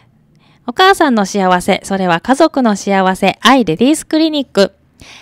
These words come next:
アイレディースクリニックでは、これからもお母さんの幸せを一番に考えた出産を行います。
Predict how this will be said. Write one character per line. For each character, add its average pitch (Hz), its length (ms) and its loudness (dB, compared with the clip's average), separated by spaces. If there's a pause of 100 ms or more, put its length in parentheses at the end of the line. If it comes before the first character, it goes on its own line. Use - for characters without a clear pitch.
(200)
ア 311 120 0
イ 320 100 -2
レ 233 120 0
デ 247 100 2
ィ 311 60 4
ー - 20 2
ス - 100 -10
ク 339 120 -4
リ 359 120 0
ニ 339 140 -6
ッ - 20 -20
ク 254 140 -2
で 254 100 4
は、 240 160 2
こ 208 140 -4
れ 214 100 0
か 214 120 -2
ら 202 120 -2
も 175 160 -4
お 165 40 -6
母 330 260 2
さ 320 160 -2
ん 269 60 -2
の 226 100 0
幸 214 380 0
せ 208 140 -4
を 196 120 -2
一 254 220 -2
番 330 200 2
に 285 100 -4
考 247 280 0
え 233 140 2
た 190 120 -2
出 202 160 -6
産 202 380 -2
を 226 100 4
行 190 140 -4
い 180 240 -4
ま 208 200 0
す。 - 140 -10